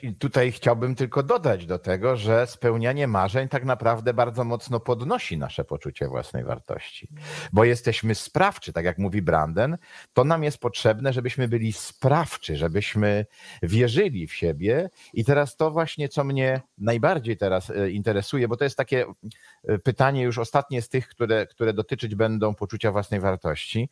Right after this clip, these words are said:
Leszku, bo jeszcze jedna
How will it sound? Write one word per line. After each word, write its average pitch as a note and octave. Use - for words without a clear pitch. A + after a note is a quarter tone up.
Leszku, B2+
bo B2
jeszcze C#3+
jedna A2